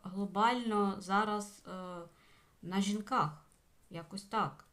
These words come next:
Може, гл-, ну, вони ж підтримують чоловіків, тому, мабуть, так. Будемо збивати, і тут у нас паж жезловий йде, це наші, знаєте, молоді люди, які теж, от тут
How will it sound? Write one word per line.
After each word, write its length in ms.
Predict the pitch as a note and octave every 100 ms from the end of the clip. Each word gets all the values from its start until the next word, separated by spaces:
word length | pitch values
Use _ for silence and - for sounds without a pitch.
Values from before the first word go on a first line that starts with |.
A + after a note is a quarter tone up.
| _ - _ -
Може, 640 | F3+ G#3+ A3 G3 F#3 F3
гл-, 440 | F3+ F3+ - - -
ну, 160 | F#3 G3
вони 320 | D#3+ E3+ F#3
ж 100 | -
підтримують 500 | - - G3 F#3 F#3
чоловіків, 600 | - F#3 F3+ F#3 G#3 G#3+
тому, 220 | F3+ E3
мабуть, 400 | F3 F3 E3+ E3+
так. 280 | D#3+ D3+ - _ _ - - - - - -
Будемо 440 | G3 B3+ A#3 A#3
збивати, 840 | G#3+ G3 G3+ G#3+ C4 C4 A3 G3+ -
і 200 | G3+ G3+
тут 260 | G3+ G3+ G3
у 20 |
нас 320 | F#3+ F#3+ F#3+
паж 340 | - F#3 F#3
жезловий 720 | F3+ F#3 F3+ G3 A#3 A3+ G3 F3+
йде, 380 | E3+ F3 E3+ E3
це 160 | -
наші, 600 | F3 F3+ F#3 - - F3 F3 -
знаєте, 220 | G3+ F3+
молоді 500 | F3+ F3+ F3 D#3+ F3
люди, 520 | F3+ A3 A3 A#3 A3+ - - _ _
які 380 | - F#3 F#3 G3
теж, 560 | - G3 G#3+ A3+ - -
от 280 | F3+ - - _
тут 300 | F3 D#3+ -